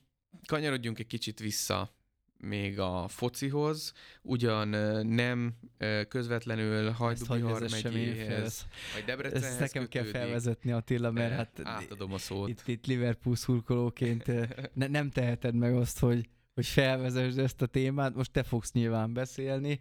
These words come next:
Speaker 2: de persze, Hajdú-Bihar, bármennyire ez nem igazán tartozik mondjuk Szoboszlai Dominik, bár
Speaker 1: Bár
Speaker 2: teszem
Speaker 1: Szoboszlai, úgyhogy
Speaker 2: Igen,
Speaker 1: végül is tartozik
Speaker 2: igen, igen,
Speaker 1: hozzá.
Speaker 2: és, és teszem hozzá, hogy egyszer az édesapját egyetlen egyszer láttam a debreceni stadionba,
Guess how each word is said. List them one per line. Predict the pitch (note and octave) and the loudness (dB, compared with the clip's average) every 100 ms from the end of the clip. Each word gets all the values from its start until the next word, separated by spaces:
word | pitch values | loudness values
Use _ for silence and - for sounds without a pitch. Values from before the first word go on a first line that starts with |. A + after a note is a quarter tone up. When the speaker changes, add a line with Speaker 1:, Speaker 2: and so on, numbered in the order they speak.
| - - - | -6 -16 -10
Speaker 2:
de | - A2+ A#2 A#2 | 4 4 6 2
persze, | - A#2+ - G2+ G2 - | 0 -2 0 -2 -2 2
Hajdú-Bihar, | A#2 A#2 A2+ A2+ A2+ G#2+ | 2 4 4 4 4 -2
bármennyire | - - A#2+ A#2+ A#2 A#2 | -8 0 2 2 0 0
ez | |
nem | B2 B2 | 2 4
igazán | A#2 A2 A2 A2 A2+ | 6 4 4 2 2
tartozik | A2+ A2 A2 A2+ G#2+ | 0 0 -2 -2 0
mondjuk | A2 A2 | 0 0
Szoboszlai | G#2+ A2+ A2 A#2 A2 A2 | 0 0 2 2 2 2
Dominik, | A2+ B2 C3+ D3 C#3+ A#2 | 4 4 4 2 2 2
bár | A#2 A#2 A#2 A#2+ | 2 2 -4 -4
Speaker 1:
Bár | C#3 F3 | -4 -2
Speaker 2:
teszem | G3 A#2 | -2 -4
Speaker 1:
Szoboszlai, | B2 A#2 A2+ B2+ A#2+ B2+ C#3 | -4 -4 -2 -2 -2 0 -2
úgyhogy | C3+ B2+ C3 | -2 -2 -2
Speaker 2:
Igen, | B2+ B2 C#3 | 0 -2 -2
Speaker 1:
végül | B2+ C3 | -4 -4
is | - | -4
tartozik | C3+ A#2 D#3 | -2 -2 0
Speaker 2:
igen, | D#3 D#3 | 0 0
igen, | E3 D#3 D3+ | -2 -4 -4
Speaker 1:
hozzá. | E3 E3 | -4 -2
Speaker 2:
és, | D#3+ D#3 | -2 0
és | D3 | 0
teszem | - D#3 - C#3 B2 | 0 -2 0 0 2
hozzá, | C3 C#3 D3 F3 F3 | 2 2 2 2 2
hogy | D#3 C#3 | 2 2
egyszer | C3+ C3 - A#2+ | 2 0 0 0
az | A2+ | 2
édesapját | A#2+ A2 A2 A2+ - A2+ - | 0 0 0 0 0 0 0
egyetlen | A#2+ A#2 A2 G#2+ A#2 | -2 0 0 2 2
egyszer | A#2+ A2+ - G#2+ | 2 2 0 2
láttam | G#2+ G#2+ - G#2 | 2 0 0 2
a | G#2+ G#2+ G#2+ A2 | 4 4 4 4
debreceni | A2 G#2+ G#2+ - G#2+ | 2 2 0 0 -2
stadionba, | G#2+ - A#2 C3 C#3+ D#3 E3+ | 0 2 2 4 4 4 4